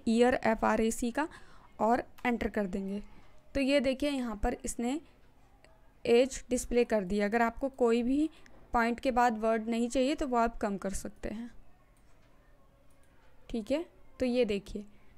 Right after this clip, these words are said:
यहाँ पर जो भी date of birth थी उसके according इसने एज डिस्प्ले कर दी है।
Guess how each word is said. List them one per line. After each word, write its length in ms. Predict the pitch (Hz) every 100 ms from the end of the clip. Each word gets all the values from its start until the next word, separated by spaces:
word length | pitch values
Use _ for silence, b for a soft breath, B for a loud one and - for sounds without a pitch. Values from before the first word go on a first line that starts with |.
| b -
यहाँ 260 | 247 247 247
पर 80 | 294
जो 220 | 240 254
भी 160 | 240 294
date 300 | 240 240 220
of 180 | 262 254
birth 260 | 285 285
थी 80 | 320
उसके 320 | 330 254 - 277
according 560 | 254 233 226 220 294
इसने 340 | 247 - 240 - 208
एज 300 | 226 240 - b b - 196
डिस्प्ले 500 | 240 - - 247 370 - - -
कर 160 | 233
दी 140 | 180 202
है। 200 | 202